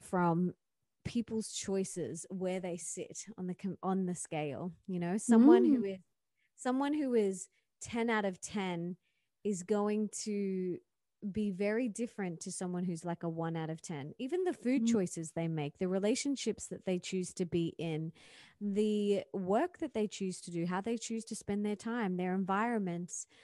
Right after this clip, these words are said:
Speaker 1: So making sure, like, you tune in with yourself and ask yourself, like, "Where do I feel right now on the worthyometer?"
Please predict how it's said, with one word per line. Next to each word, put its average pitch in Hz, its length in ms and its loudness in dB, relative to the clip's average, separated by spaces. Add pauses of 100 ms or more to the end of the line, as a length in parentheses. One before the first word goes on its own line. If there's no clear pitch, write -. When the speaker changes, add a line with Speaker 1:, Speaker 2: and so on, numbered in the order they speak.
(300)
Speaker 1:
So 233 420 0
making 285 400 -4
sure, 233 480 0
like, 196 240 -2
you 285 200 -2
tune 359 320 0
in 330 180 0
with 339 180 -4
yourself 196 600 -8 (360)
and 262 140 -2
ask 285 320 -4
yourself, 202 440 -2
like, 196 160 -4
"Where 220 360 0
do 370 140 0
I 339 140 0
feel 233 460 0
right 185 440 -2
now 180 380 -2
on 170 140 -2
the 170 100 -4
worthyometer?" 156 880 -4